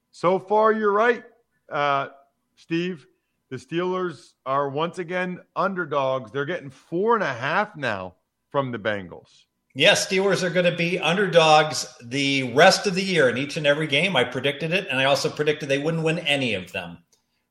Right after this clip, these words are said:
Speaker 2: Well, given that, I guess I have to lean to Cincinnati. You know, Pittsburgh has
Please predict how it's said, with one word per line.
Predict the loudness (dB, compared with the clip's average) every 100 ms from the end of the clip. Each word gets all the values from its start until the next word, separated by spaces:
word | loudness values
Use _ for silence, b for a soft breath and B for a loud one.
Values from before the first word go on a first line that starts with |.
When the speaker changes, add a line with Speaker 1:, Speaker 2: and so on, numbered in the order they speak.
| -10 -2 2
Speaker 2:
Well, | 2 0 B B B 0
given | 0 2
that, | 4 4
I |
guess | 4 4
I | 6
have | 4 4
to |
lean | -2 0 0 0 0
to | -2
Cincinnati. | -2 -4 -4 0 4 4 2 0 -2
You |
know, | -2
Pittsburgh | 0 0 8 8 8 4
has | 0 -4